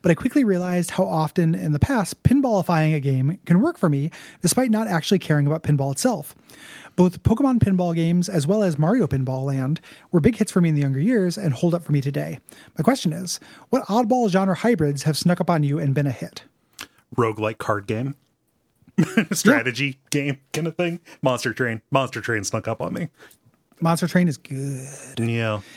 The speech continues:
Speaker 1: It's good.
Speaker 2: Mm-hmm.
Speaker 1: Um,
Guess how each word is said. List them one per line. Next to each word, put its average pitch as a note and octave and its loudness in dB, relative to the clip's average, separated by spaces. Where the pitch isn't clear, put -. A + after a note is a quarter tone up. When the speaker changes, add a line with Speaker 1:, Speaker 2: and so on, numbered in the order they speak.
Speaker 1:
It's F3 2
good. F3 0
Speaker 2:
Mm-hmm. D3 0
Speaker 1:
Um, D#3 2